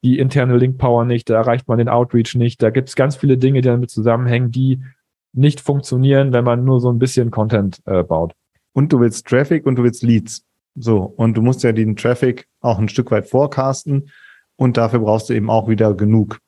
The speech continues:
Speaker 2: So, lass doch mal reingehen. Was gehört denn jetzt dazu? Also wenn wir jetzt sagen, okay, profitables Wachstum, Aufgabenstellung mit einer seo-Strategie, wie gehen wir sowas an?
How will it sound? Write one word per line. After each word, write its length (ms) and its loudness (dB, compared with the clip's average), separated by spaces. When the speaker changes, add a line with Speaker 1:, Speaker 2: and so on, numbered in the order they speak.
Speaker 2:
So, 200 -6
lass 220 -2
doch 120 0
mal 260 2
reingehen. 640 -2
Was 200 -2
gehört 340 2
denn 120 2
jetzt 260 -2
dazu? 400 -2
Also 220 -2
wenn 80 2
wir 80 2
jetzt 180 0
sagen, 300 0
okay, 360 0
profitables 680 -4
Wachstum, 540 -2
Aufgabenstellung 880 -2
mit 180 -2
einer 160 2
seo-Strategie, 1200 0
wie 180 -4
gehen 200 2
wir 100 4
sowas 240 2
an? 340 -2